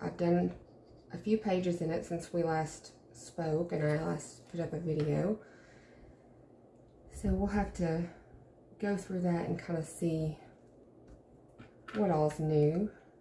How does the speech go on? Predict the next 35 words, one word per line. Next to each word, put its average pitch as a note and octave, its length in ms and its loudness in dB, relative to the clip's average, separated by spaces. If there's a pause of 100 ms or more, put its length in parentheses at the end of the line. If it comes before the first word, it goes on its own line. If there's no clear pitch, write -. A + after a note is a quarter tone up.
(560)
Yeah, - 220 -6 (260)
that's B3+ 160 -12
gonna G3 180 -2
look - 160 -4
good - 180 -4
there. - 300 -8 (1400)
I F#3+ 40 -2
love C4+ 260 2
these E3+ 200 -2
little C#3+ 140 4
buttons. - 480 0
They're F3+ 380 4
like F#3+ 200 -2
a E3+ 40 -2
swirly F3+ 840 0
brown. D3+ 460 0
Let D#3+ 100 2
me F#3 80 -2
see F3+ 140 -10
if - 60 -14
I E3+ 80 -8
can E3+ 120 -4
get D#3 160 -2
the - 60 -12
camera - 400 -6
to - 60 -2
pick - 240 -12
it - 80 -8
up. - 180 -10 (500)
You A3+ 80 -14
see A#3+ 140 -14
how A#3 160 -6
swirly A#3 580 2
it B3 120 -4
is? B3+ 260 -6